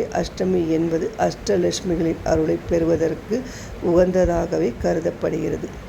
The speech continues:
ஒவ்வொரு வருடமும் வரக்கூடிய வளர்பிறை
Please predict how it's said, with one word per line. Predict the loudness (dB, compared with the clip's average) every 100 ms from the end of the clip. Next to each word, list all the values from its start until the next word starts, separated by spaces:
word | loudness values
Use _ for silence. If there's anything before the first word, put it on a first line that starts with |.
| -12 -10 -10 0
ஒவ்வொரு | 4 4 6 4 4
வருடமும் | 4 4 4 4 2 0
வரக்கூடிய | 0 0 0 -2 -2 0 0 0 -2 -8 -14 -12 -12 -14 -16 -14 -14 -14 -14 -12 -12 -12 -12 -10 2
வளர்பிறை | 4 6 4 2 2